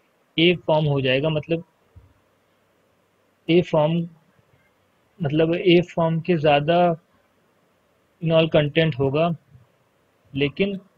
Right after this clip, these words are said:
option, लेकिन सही answer ये नहीं है। सही answer है कि बी form जो है ना,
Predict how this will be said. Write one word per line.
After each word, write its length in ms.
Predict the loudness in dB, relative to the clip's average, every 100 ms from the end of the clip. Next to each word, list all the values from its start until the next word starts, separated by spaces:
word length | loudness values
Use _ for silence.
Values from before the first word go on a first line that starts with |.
| -6
option, 440 | -6 -6 -6 -4 -2 -6 -10 _ _ _ -2
लेकिन 260 | 0 -2 -4
सही 280 | -2 0
answer 420 | 0 0 -2 -4 -2
ये 180 | -2 -4
नहीं 260 | -4 -4
है। 120 | -6 -12 _ _ -2
सही 160 | 2 2
answer 360 | 0 -4 -4 -2
है 80 | -4
कि 140 | -6
बी 300 | -6 -6 -8 -4
form 200 | -4 -2
जो 100 | -4
है 120 | -4
ना, 160 | -6